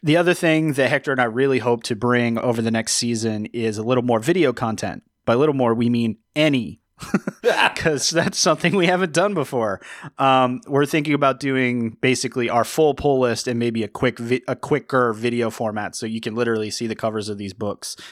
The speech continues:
and go, "Oh, that's the book," and be able to write that stuff down and go and do that. So be on the lookout for all that stuff over the next couple months as we kinda get the things together. But between this show and the next one, you know, jump in the community or hit us up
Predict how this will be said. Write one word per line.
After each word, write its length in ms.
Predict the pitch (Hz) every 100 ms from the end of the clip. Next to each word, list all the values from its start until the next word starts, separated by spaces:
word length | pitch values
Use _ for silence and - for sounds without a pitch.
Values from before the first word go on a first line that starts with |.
| 143
and 100 | 113
go, 160 | 120 107
"Oh, 220 | - 160
that's 280 | 104 117 117
the 80 | 135
book," 280 | 117 120 117
and 400 | 123 117 107 107 _ _ _ -
be 60 |
able 120 | 131 123
to 80 |
write 180 | 120 117
that 140 | 120 113
stuff 220 | - 110
down 240 | 120 110
and 100 | 107
go 160 | 104 104
and 140 | 101
do 160 | 98 107
that. 220 | 98 92
So 320 | - 104 104 - - _ -
be 100 | 170
on 80 |
the 80 | 160
lookout 300 | 156 160 139
for 120 | - -
all 180 | 139 135
that 180 | 131 123
stuff 260 | - 120
over 140 | 139 127
the 100 | 120
next 200 | 120 -
couple 260 | - 120
months 320 | 117 117 113 117
as 120 | 107
we 120 | 110
kinda 300 | - 117 107
get 280 | 104 120 101
the 80 | 110
things 240 | 117 107
together. 420 | 107 104 117 123
But 320 | 107 104 98 - - - - _ -
between 320 | - 170 147
this 100 | 160
show 220 | - 156
and 100 | 139
the 40 | 120
next 260 | 139 -
one, 380 | 139 120 117 110
you 140 | 131 120
know, 80 | 117
jump 260 | 123 147
in 60 | 147
the 80 | 135
community 720 | 135 131 147 147 143 143 139
or 280 | - 120 117
hit 160 | 131 135
us 160 | -
up 240 | 127 123